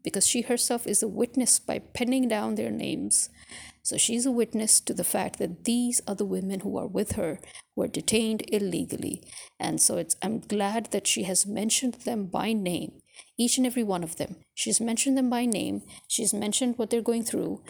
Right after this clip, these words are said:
She's mentioned their families, as in that they're mothers of two or mothers of five. She has mentioned that they exist and they're in jail. Because as we know,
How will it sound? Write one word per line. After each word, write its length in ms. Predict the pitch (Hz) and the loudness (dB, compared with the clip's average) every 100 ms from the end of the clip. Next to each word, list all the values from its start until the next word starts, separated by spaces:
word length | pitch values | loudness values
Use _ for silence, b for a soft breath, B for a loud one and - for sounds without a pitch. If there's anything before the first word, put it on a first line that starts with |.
| B | B
She's 300 | - 220 214 | -4 0 2
mentioned 440 | 196 202 196 226 | 2 0 0 0
their 100 | 233 | 0
families, 720 | 226 - - 175 - - - - b _ | -2 -2 -2 -4 -4 0 0 0 b _
as 180 | 196 190 | 4 4
in 220 | 196 180 - | 4 -2 -2
that 180 | 202 190 | -2 0
they're 100 | 196 | -2
mothers 460 | 190 202 202 208 | 0 2 2 2
of 160 | 196 - | 0 0
two 140 | 226 | -2
or 160 | 208 185 | 0 -2
mothers 400 | 220 202 208 226 | -2 0 0 0
of 80 | 233 | -2
five. 440 | - - - 202 - B B B | -4 -6 -6 -8 -12 B B B
She 180 | - 214 | -2 2
has 240 | 202 - | 4 4
mentioned 800 | 196 196 233 233 - 190 - - - _ _ _ _ _ _ _ _ _ _ _ _ _ _ _ _ _ | 2 0 2 2 0 -2 -6 -10 -14 _ _ _ _ _ _ _ _ _ _ _ _ _ _ _ _ _
that 180 | 196 175 | -4 -2
they 80 | 156 | -4
exist 920 | 180 - - - - - - - - _ _ _ _ _ _ _ _ - | -4 0 0 2 2 2 0 -6 -12 _ _ _ _ _ _ _ _ -4
and 160 | 214 208 | -2 0
they're 100 | 190 | 0
in 160 | 160 | -2
jail. 380 | - - - - - _ _ _ _ _ B B | -2 -4 -6 -14 -20 _ _ _ _ _ B B
Because 240 | - 220 196 | 2 4 4
as 240 | 214 247 | 4 2
we 140 | 269 | 4
know, 480 | 254 220 190 180 220 | 4 2 0 -2 -6